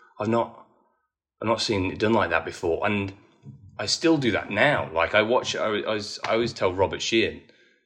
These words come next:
who, um, plays Klaus in the Umbrella Academy, like, <laughs> there was one scene where I was watching him and my line was next. And I was too busy enjoying his performance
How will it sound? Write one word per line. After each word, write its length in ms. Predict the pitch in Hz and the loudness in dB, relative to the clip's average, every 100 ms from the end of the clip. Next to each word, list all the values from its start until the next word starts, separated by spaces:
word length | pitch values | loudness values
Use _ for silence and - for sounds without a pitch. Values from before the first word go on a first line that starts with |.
| _ | _
who, 220 | - 90 82 - _ | -6 -6 -6 -12 _
um, 360 | - 82 80 80 | -8 -6 -6 -10
plays 220 | - 90 85 | -8 -6 -4
Klaus 380 | - 95 92 | 0 2 0
in 60 | 90 | -4
the 60 | 80 | -6
Umbrella 300 | 78 92 90 | 0 2 2
Academy, 360 | - 78 76 | 0 -4 -4
like, 360 | 76 76 78 - _ _ | -8 -10 -10 -16 _ _
<laughs> 140 | _ | _
there 360 | - 123 113 - - - - | -4 -2 -2 -4 -10 -16 -4
was 120 | 104 | -2
one 200 | 95 107 | 2 2
scene 320 | 92 107 107 87 | 2 2 2 2
where 80 | 82 | 0
I 40 | |
was 100 | 80 | 0
watching 320 | - - - | -2 -2 -4
him 220 | 80 71 69 _ _ _ _ _ - | -6 -8 -14 _ _ _ _ _ -2
and 440 | 85 85 85 80 - _ _ - _ _ _ - | 0 0 -4 -8 -16 _ _ -20 _ _ _ -2
my 200 | 98 95 | 2 2
line 460 | 95 101 117 82 | 2 4 4 2
was 140 | 80 78 | -6 -4
next. 540 | 95 90 - - - _ _ _ _ _ _ | -2 -4 -8 -14 -14 _ _ _ _ _ _
And 160 | 98 98 | 2 6
I 60 | |
was 220 | 95 95 - | 6 4 -2
too 240 | - 127 | 0 0
busy 420 | 104 135 139 92 | 6 6 6 2
enjoying 440 | 85 82 104 95 87 | 0 2 4 4 2
his 140 | 90 | -4
performance 920 | - - - 117 98 - - - - | -8 -8 2 2 2 -4 -6 -8 -10